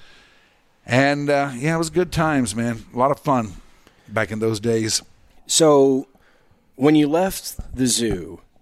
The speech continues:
Speaker 2: how did you transition yourself into talk radio at that point? Did you go somewhere else, or did you take time off and then decide, "I wanna start the Ticket"?
Speaker 1: There was about a, um,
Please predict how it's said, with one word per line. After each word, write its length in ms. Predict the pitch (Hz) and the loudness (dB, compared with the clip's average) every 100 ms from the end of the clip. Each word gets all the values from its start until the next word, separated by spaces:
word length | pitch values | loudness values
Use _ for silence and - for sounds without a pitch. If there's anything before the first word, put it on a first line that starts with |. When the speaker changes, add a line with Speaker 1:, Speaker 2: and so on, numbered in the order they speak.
| - | -10
Speaker 2:
how 140 | - 185 | -4 -2
did 120 | 190 | 0
you 80 | 175 | 0
transition 500 | - 151 123 135 131 | 2 2 2 0 -2
yourself 360 | 117 127 123 | -2 -4 -4
into 120 | 113 104 | -6 -6
talk 280 | 120 107 | -6 -6
radio 600 | 110 104 98 82 76 78 - _ _ - | -8 -10 -10 -12 -14 -18 -20 _ _ -14
at 140 | 107 | -8
that 180 | 107 101 | -6 -6
point? 300 | - 78 76 | -8 -12 -14
Did 160 | 107 101 | -12 -8
you 580 | 113 113 110 107 98 - | -6 -4 -4 -6 -8 -6
go 160 | 135 147 | 2 2
somewhere 360 | - 156 131 | 2 0 2
else, 340 | 160 208 214 180 | 2 2 0 0
or 140 | 143 | -2
did 260 | 123 - 135 | -4 -10 -10
you 80 | 135 | -6
take 160 | 151 | -6
time 240 | 143 139 127 | -4 -2 0
off 180 | 131 120 | -2 -4
and 140 | 110 | -6
then 440 | 117 117 113 104 95 | -4 -4 -4 -6 -8
decide, 360 | - 104 113 104 | -8 -6 -6 -8
"I 40 | |
wanna 180 | 104 101 | -8 -8
start 260 | - 101 87 | -8 -10 -14
the 60 | - | -18
Ticket"? 320 | - - - _ - - | -20 -20 -20 _ -20 -4
Speaker 1:
There 140 | 151 180 | 0 2
was 180 | 170 | 2
about 260 | 147 151 139 | 0 0 2
a, 240 | 131 127 127 | 0 0 0
um, 280 | 120 117 | -2 -4